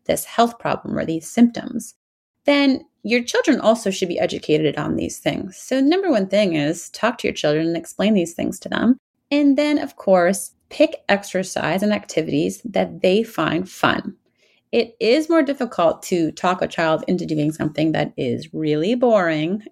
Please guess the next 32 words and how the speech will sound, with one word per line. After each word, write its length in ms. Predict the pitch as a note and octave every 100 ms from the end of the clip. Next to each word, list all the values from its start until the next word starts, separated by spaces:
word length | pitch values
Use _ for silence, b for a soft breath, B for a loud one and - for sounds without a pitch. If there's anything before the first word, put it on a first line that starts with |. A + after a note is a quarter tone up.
| F#3+
or 120 | E3+
something 440 | - F3 F3 F#3
that 160 | F3+ E3+
they 160 | F3 -
absolutely 720 | D3+ - - D#3 D3 - E3+
loathe. 400 | G3+ C#4+ - - - b b b
So 500 | - C#4 B3+ B3+ A#3+ - G3+
make 240 | G3 F#3+ F#3+
it 140 | A3+
part 220 | - F3
of 100 | F3
the 80 | F#3
discussion 600 | F3 - D4+ D#4+ C#4 F#3+
of 140 | F#3 F3+
what 240 | E3+ E3
kind 240 | - E3
of 80 | E3
activities 680 | - D#3 - - D#3 D#3 D3+
they 140 | -
would 200 | D3 -
think 180 | - -
are 140 | - -
fun 500 | - F#3+ E3+ D3 - b b b _
and 480 | F3 E3 D#3+ D#3 D#3 -
start 420 | - D3 B2 -
with 320 | C4 D#3 - -
those, 380 | - - G1+ -
building 260 | - D#3
it 80 | D3
into 220 | C#3+ -
the 100 | -
routine. 440 | - - - F#3